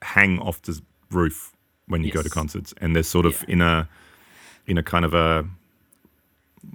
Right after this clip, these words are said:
Speaker 1: what would you call it?
Speaker 2: Curvature.
Speaker 1: Like a coney shape.
Speaker 2: A coney shape?
Speaker 1: Coney? <laughs> No, but y-, you know, they're, they're just sort of, they're usually like a sort of, yeah.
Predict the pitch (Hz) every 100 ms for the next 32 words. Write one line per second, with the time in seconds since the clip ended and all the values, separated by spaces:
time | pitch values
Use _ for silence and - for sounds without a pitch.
0 | 98 107 110 117 107 120 131 147 - 76
1 | 82 78 _ _ - - 123 117 92 -
2 | 82 73 - - _ _ _ _ _ _
3 | _ _ _ _ _ _ - - - 147
4 | 190 101 139 208 - - 104 - 659 190
5 | - - - - - 622 - - - -
6 | _ - _ 226 - 622 - - - -
7 | 285 277 240 - 175 156 165 165 180 117
8 | 92 113 - 117 131 - 143 120 131 143
9 | 156 147 120 98 87 92 87 - 98 90
10 | 85 - 90 71